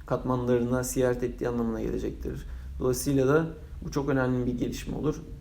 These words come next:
E, diğer bir önemli gelişme de tabii ki havayolu ulaşımının ve diğer, e, konaklama hizmetlerinin gidişatı olacak. O noktada da tabii ki aşının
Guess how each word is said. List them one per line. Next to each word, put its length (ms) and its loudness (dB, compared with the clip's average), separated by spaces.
E, 420 -4
diğer 280 6
bir 80 0
önemli 360 4
gelişme 320 0
de 120 0
tabii 200 -2
ki 100 -4
havayolu 460 4
ulaşımının 760 0
ve 140 2
diğer, 200 8
e, 420 -2
konaklama 540 2
hizmetlerinin 800 -2
gidişatı 480 -2
olacak. 360 -2
O 100 -2
noktada 400 2
da 100 2
tabii 260 0
ki 340 0
aşının 480 0